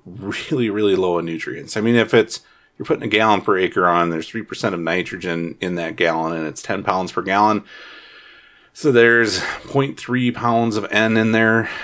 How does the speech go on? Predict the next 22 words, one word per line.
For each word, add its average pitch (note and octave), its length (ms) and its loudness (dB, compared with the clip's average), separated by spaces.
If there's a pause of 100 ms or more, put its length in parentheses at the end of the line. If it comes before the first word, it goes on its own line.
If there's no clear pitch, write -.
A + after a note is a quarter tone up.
Uh, G#2+ 200 -4
I G2+ 340 -4
mean, A2 160 0
it's G#2+ 160 -2
just - 280 -2
these A2 280 -4
little A2 400 4
small G2+ 280 0
micro, G2+ 460 -4 (160)
micro A#2 480 2
amounts F#2 600 2
that, E2+ 400 -2
that, - 180 -8
that E3 100 -2
really E3 220 2
don't A#2+ 180 0
make A2+ 200 0
a A2+ 40 2
difference, G2+ 640 0
um, E2 520 -8 (420)
too E3+ 220 0
much. D3+ 500 2